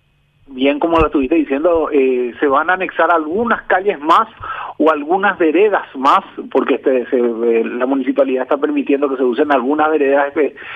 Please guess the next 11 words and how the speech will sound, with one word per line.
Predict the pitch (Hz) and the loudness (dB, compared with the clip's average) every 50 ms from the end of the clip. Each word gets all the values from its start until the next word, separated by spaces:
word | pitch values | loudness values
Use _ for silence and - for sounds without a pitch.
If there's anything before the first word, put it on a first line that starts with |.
| - - - | -16 -12 -6
específicamente | - 151 - 139 127 131 123 135 139 - 185 165 151 143 143 175 180 180 - - - - - - - - | -4 -2 -2 -2 -2 -2 -2 -2 0 -2 -2 -2 -4 -6 -2 -4 -4 -4 -6 -12 -18 -16 -14 -16 -8 -2
a | - 151 143 143 139 135 | 0 2 2 2 2 0
lo | 135 143 160 | 0 -2 0
que | 156 170 151 | 0 0 0
fue | - 156 156 165 165 160 156 151 147 139 147 143 | 2 2 2 2 2 2 2 0 0 -2 -4 -4
la | 147 135 147 147 | -4 -2 -2 -2
experiencia | 151 - 175 143 139 143 147 - 175 | 0 0 0 0 0 -2 0 0 0
del | 165 151 | 0 0
fin | - 156 147 | 0 0 0
de | 156 165 | 0 0
semana | 208 208 185 160 160 160 190 233 262 247 | 0 0 0 0 2 2 0 -2 -2 -6